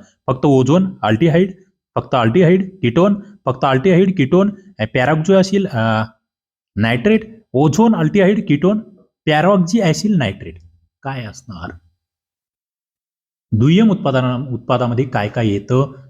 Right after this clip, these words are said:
तर त्यामध्ये ओझोन येतो. ओझोन म्हणजे आपण त्याला ओ थ्री म्हणतोय. त्यामध्ये अल्डिहाइड येतो, त्यामध्ये कीटोन्स येतात, त्यामध्ये पॅरॉक-, पॅरॉक्सी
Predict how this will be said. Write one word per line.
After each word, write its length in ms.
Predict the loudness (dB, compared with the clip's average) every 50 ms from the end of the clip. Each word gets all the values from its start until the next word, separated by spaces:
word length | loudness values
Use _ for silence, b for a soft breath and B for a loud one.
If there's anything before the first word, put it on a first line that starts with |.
| B -6
तर 80 | -6 -2
त्यामध्ये 300 | 0 0 2 2 2 2
ओझोन 400 | 2 2 0 -2 -2 -2 -2 -2
येतो. 280 | -4 -6 -8 -14 -18 _ _ _ _ _ _ _ _ _ _ _ _ _ _ -6
ओझोन 280 | -2 -2 0 2 2 2
म्हणजे 160 | 2 2 2
आपण 180 | 0 0 0 0
त्याला 200 | 0 -2 -2 -4 -2 0
ओ 160 | 2 2 2
थ्री 200 | 2 0 -2 0
म्हणतोय. 320 | -2 -2 -6 -8 -10 -12 -12 -14 -20 -20 -20 -20 _ _ _ _ -2
त्यामध्ये 240 | 0 2 2 2
अल्डिहाइड 640 | 0 0 0 0 0 2 2 0 0 2 2 0 0
येतो, 460 | 0 -2 -4 -8 -16 -18 -20 -20 -20 _ _ _ _ _ _ _ _ _ _ _ _ _ _ _ -4
त्यामध्ये 260 | 0 2 2 2 2
कीटोन्स 580 | 2 0 -2 0 0 2 2 2 2 0 -2 -4
येतात, 320 | -6 -6 -6 -6 -10 -10 -10 -16 _ _ _ _ _ _ _ _ _ _ _ _ -2
त्यामध्ये 300 | 0 2 4 4 2 2 -2 -6 -16 -14 -6 -4
पॅरॉक-, 480 | -2 0 2 2 0 0 -2 -6 -20 -20 _ _ _ _ _ _ _ _ _ _ _ _ _ _ _ -4
पॅरॉक्सी 480 | -2 0 2 2 0 0 -2 -2 -2 -2